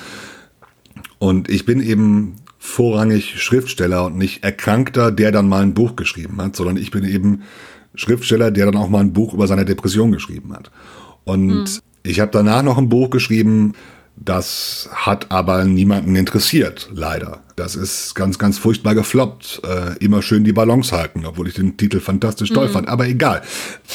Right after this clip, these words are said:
Speaker 1: Also das ist schon eine, das ist schon eine Problematik, mit der ich zu hadern habe. Im-, immer noch. Und natürlich fragen Leute mich immer noch irgendwas über, über das Thema Depression. Das ist auch in Ordnung so. Aber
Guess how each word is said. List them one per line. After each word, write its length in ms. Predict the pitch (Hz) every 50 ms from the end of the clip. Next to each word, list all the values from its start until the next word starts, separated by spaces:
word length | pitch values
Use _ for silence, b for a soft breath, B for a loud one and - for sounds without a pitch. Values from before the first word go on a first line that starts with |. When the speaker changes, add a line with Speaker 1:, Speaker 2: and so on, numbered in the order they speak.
| B B B B B B B 294
Speaker 1:
Also 140 | 277 123 131 135
das 160 | 139 139 -
ist 160 | 165 202 202
schon 200 | - 202 180 175
eine, 100 | 165 143
das 140 | 127 123 123
ist 140 | - 196 -
schon 120 | - 175
eine 100 | 160 143
Problematik, 540 | - 156 143 139 131 127 135 156 - 160 123
mit 160 | 127 123 110
der 80 | 131 131
ich 100 | 127 -
zu 200 | - - 95 87
hadern 440 | 104 104 117 107 90 80 80 80 85
habe. 280 | 85 78 76 - 87 - - _ _ -
Im-, 240 | - 127 143 151 -
immer 260 | - 120 139 139 113
noch. 280 | 90 80 73 - - -
Und 120 | - 101
natürlich 480 | 110 113 101 120 131 139 131 123 - - -
fragen 440 | - - - 104 110 117 120 120
Leute 280 | 117 104 104 104 101 101
mich 260 | 98 98 95 - -
immer 180 | - 113 113 104
noch 240 | 101 95 95 - -
irgendwas 460 | 95 98 95 98 87 90 92 90 -
über, 380 | - 95 90 92 87 87 90
über 180 | - - 90 92
das 120 | 87 90 -
Thema 220 | - 101 101 98 95
Depression. 600 | 98 98 - - 104 98 - 120 120 131 123 104
Das 140 | 90 90
ist 140 | 95 104 110
auch 140 | 117 113 107
in 100 | 117 104
Ordnung 420 | 101 92 131 - - 110 82 78
so. 280 | - - - 62 - - B B B B B B B B B B B B
Aber 600 | - 92 92 92 90 95 92 92 92 95 95 90